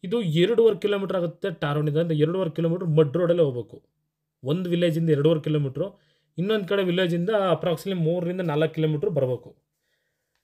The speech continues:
ಇದು ಮೈಸೂರಿಂದ ಒಂದು ಸೈಡ್ ಬಂದ್ರೆ ಐವತ್ತಾರು ಕಿಲೋಮೀಟರ್, ಒಂದು ಕಡೆಯಿಂದ ಬಂದ್ರೆ ಅರವತ್ಮೂರು ಕಿಲೋಮೀಟರ್ ಆಗುತ್ತೆ ಮೈಸೂರು ರಿಂಗ್ ರೋಡ್ಗೆ. ಮತ್ತೆ ಹದಿನೈದು ಕಿಲೋಮೀಟರ್ ಆಗುತ್ತೆ ಚಾಮರಾಜನಗರ, ಫಿಫ್ಟೀನ್ ಕಿಲೋಮೀಟರ್ from ಮೈ-, ಚಾಮರಾಜನಗರ,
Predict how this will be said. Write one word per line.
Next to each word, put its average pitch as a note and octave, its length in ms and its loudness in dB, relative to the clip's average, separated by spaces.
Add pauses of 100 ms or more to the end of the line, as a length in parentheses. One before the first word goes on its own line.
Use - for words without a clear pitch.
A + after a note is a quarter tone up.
(880)
ಇದು A3 300 4
ಮೈಸೂರಿಂದ G3 680 0
ಒಂದು G3 380 2
ಸೈಡ್ F#3+ 300 -2 (340)
ಬಂದ್ರೆ F3 520 0
ಐವತ್ತಾರು F3+ 640 0
ಕಿಲೋಮೀಟರ್, E3 380 2
ಒಂದು F3 280 0
ಕಡೆಯಿಂದ F3 300 0
ಬಂದ್ರೆ F3+ 160 2
ಅರವತ್ಮೂರು D#3+ 480 2
ಕಿಲೋಮೀಟರ್ D#3 340 0
ಆಗುತ್ತೆ C3+ 520 -6
ಮೈಸೂರು D3+ 320 0
ರಿಂಗ್ C#3+ 140 0
ರೋಡ್ಗೆ. A#2+ 440 -6 (440)
ಮತ್ತೆ F#3 260 4
ಹದಿನೈದು G#3 500 2
ಕಿಲೋಮೀಟರ್ G3 400 -2
ಆಗುತ್ತೆ F3 240 -2
ಚಾಮರಾಜನಗರ, D3+ 600 -2 (800)
ಫಿಫ್ಟೀನ್ F#3+ 460 -2
ಕಿಲೋಮೀಟರ್ F3+ 360 -2
from F3+ 220 -2
ಮೈ-, D3+ 480 -2
ಚಾಮರಾಜನಗರ, D#3 460 0